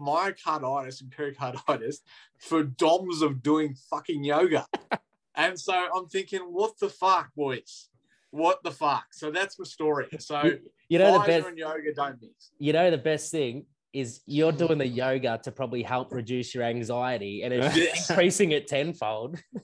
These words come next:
Speaker 2: <laughs>
Speaker 1: Yes. Yes, and that's, so that's exactly what, that was what, what was happening, was that I was like, "Fuck." Like, <laughs> that's what, I put my,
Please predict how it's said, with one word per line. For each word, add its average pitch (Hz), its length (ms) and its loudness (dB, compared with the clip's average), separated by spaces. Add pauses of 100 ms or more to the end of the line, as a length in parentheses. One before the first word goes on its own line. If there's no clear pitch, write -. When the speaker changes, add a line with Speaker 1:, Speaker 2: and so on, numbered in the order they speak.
(200)
Speaker 2:
<laughs> - 340 -6
Speaker 1:
Yes. - 400 -10 (800)
Yes, 190 380 6
and 185 80 -4
that's, 208 200 4
so 196 140 6
that's 202 180 -2
exactly 180 380 -4
what, 170 220 0
that 170 180 -6
was 160 160 -4
what, 156 300 -6
what 151 160 -2
was 135 100 -6
happening, 147 300 -6 (640)
was 151 200 4
that 147 180 2 (160)
I 139 80 -2
was 139 180 0
like, 131 200 0 (440)
"Fuck." - 260 -16 (380)
Like, 123 300 -4 (280)
<laughs> 151 640 -6
that's 156 300 0
what, 147 300 4 (180)
I 143 80 4
put 139 180 -4
my, 139 160 0